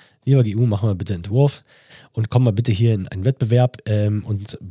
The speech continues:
plan mir schon mal was. Insbesondere hier will ich sehen, wie es aussieht, ne, wie es Innenraum aussieht, Konzepte,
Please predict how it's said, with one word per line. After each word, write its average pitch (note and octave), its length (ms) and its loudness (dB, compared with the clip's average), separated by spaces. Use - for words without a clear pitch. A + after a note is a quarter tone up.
plan A#2+ 260 0
mir C#3+ 140 4
schon C3 160 0
mal A2+ 100 2
was. - 400 2
Insbesondere G#2 560 -2
hier A#2+ 300 2
will G#2 80 -2
ich F#2 100 -2
sehen, G#2 240 -2
wie E2+ 40 -8
es - 180 -12
aussieht, B2+ 720 0
ne, A2 180 -2
wie F2+ 60 -6
es - 180 -4
Innenraum A2+ 460 0
aussieht, G#2 360 -4
Konzepte, - 680 -2